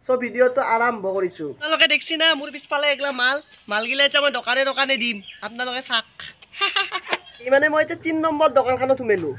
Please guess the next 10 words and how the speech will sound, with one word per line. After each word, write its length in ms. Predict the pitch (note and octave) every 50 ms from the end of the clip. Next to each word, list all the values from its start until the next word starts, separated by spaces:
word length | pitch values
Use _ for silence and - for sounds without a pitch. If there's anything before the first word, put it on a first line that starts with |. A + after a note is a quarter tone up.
| - - -
তিন 160 | - D#4 D#4
নম্বৰ 280 | D#4 D#4+ D#4+ D4+ D#4+ D4 C4
দোকানখনত 380 | B3+ A3+ C#4 C#4 C#4+ D4 D4 C#4 B3+
মাল 140 | A3+ A#3+ B3+ B3+
দিলো 160 | C#4 C4+ C4+ D#4+
অলপ, 300 | D#4 D4+ D4 C4+ B3 - - - - - -
এই 140 | G3+ A#3+ C#4
এগলা 240 | D4 C#4+ - B3+ A#3+ A3+
মাল 180 | G#3 F#3 D#3+ E3+
চাকছো, 360 | - A#3 A3 - - - C4